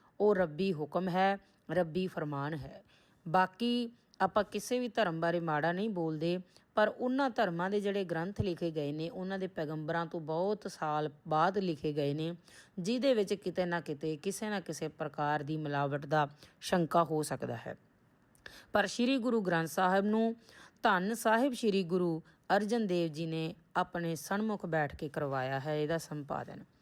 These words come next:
ਸੋ ਇਹਦੇ ਤੇ ਅਸੀਂ ਪੂਰਨ ਵਿਸ਼ਵਾਸ ਕਰ ਸਕਦੇ ਹਾਂ। ਸ਼੍ਰੀ ਗੁਰੂ ਗ੍ਰੰਥ ਸਾਹਿਬ ਜੀ ਦੇ ਸਮੁੱਚੇ ਉਪਦੇਸ਼ ਨੂੰ ਕਲਮਬੰਦ ਕਰਨਾ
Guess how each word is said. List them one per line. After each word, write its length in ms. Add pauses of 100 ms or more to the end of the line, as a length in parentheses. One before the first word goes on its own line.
(140)
ਸੋ 200
ਇਹਦੇ 160
ਤੇ 280
ਅਸੀਂ 260
ਪੂਰਨ 420
ਵਿਸ਼ਵਾਸ 440
ਕਰ 180
ਸਕਦੇ 420
ਹਾਂ। 80 (600)
ਸ਼੍ਰੀ 260
ਗੁਰੂ 240
ਗ੍ਰੰਥ 280
ਸਾਹਿਬ 260
ਜੀ 100
ਦੇ 180
ਸਮੁੱਚੇ 600
ਉਪਦੇਸ਼ 640
ਨੂੰ 240
ਕਲਮਬੰਦ 540
ਕਰਨਾ 500